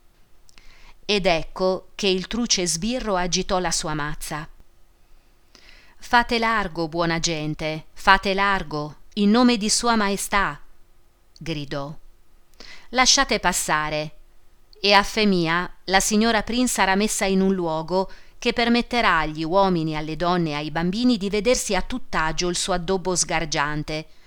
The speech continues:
da questo momento fino a un'ora dopo mezzodì. Benedetta la giusta colonia del Massachusetts,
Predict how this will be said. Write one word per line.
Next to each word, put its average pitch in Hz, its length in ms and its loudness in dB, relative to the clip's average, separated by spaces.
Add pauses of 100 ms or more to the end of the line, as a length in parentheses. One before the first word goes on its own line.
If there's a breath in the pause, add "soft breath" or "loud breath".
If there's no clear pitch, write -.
(260 soft breath)
da 160 180 -2
questo 175 300 -2
momento 247 760 0
fino 254 400 0
a 196 60 4
un'ora 202 360 2
dopo 175 260 -4
mezzodì. 156 600 -6 (1000 loud breath)
Benedetta 202 580 4
la 180 140 2
giusta 180 340 -2
colonia 185 460 0
del 165 160 -4
Massachusetts, 165 1000 -4